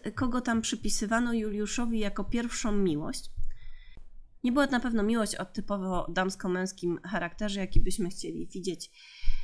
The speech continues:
e, w tradycyjnych heterorelacjach. Miał jednak w dzieciństwie kogoś jeszcze.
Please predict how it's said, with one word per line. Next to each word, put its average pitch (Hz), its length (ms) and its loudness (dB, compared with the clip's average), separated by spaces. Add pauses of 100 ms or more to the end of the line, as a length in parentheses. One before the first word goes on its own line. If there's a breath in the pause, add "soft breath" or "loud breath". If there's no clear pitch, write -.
(560 loud breath)
e, 165 420 -6 (760)
w - 260 -12
tradycyjnych 196 640 -2
heterorelacjach. - 1040 -8 (640 soft breath)
Miał 339 220 0
jednak 311 560 2
w 208 40 -4
dzieciństwie 233 640 0
kogoś 190 420 -6
jeszcze. - 340 -12